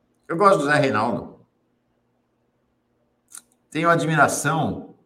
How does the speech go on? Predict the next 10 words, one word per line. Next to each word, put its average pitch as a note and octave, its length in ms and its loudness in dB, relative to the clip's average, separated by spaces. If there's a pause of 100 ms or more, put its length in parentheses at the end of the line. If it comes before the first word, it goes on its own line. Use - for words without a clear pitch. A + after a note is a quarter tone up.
(140)
e B2+ 220 -2
enorme C3+ 1120 -2
carinho G#2 840 -6 (320)
pelo G2 1400 -4 (540)
nosso G#2+ 340 -8
Alex F#2 280 -6
Sonic, F2+ 520 -14 (1400)
Paulo A#2 220 -2
Moreira A2 380 -6
Leite, G2 540 -12